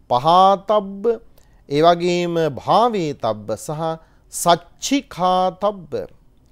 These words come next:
පරිඤ්ඤය කියන්නේ අරමුණු හොඳට පිරිසිඳ දකින්න කුසලද අකුසලද කියලා. පහතබ්බ කීවේ අනවශ්‍ය අකුසල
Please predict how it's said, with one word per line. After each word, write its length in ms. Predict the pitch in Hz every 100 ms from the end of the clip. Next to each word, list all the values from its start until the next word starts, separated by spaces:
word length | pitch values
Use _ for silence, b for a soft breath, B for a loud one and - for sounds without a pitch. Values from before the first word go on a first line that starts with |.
| b b b -
පරිඤ්ඤය 600 | 160 190 285 302 262 180
කියන්නේ 400 | 143 127 131 196
අරමුණු 520 | 123 143 196 214 220
හොඳට 400 | 185 147 156 165 202
පිරිසිඳ 480 | - 139 147 165 170 160
දකින්න 460 | 123 123 151 185 202
කුසලද 460 | - 127 160 170 190
අකුසලද 600 | 101 - 180 - 135 104
කියලා. 460 | 98 - 73 57 62 _ _ b b b b b b
පහතබ්බ 800 | 117 117 156 202 285 285 226 165 156
කීවේ 480 | - 127 113 135 180
අනවශ්‍ය 720 | 147 131 180 202 190 - 254 269
අකුසල 580 | - - 196 214 262 262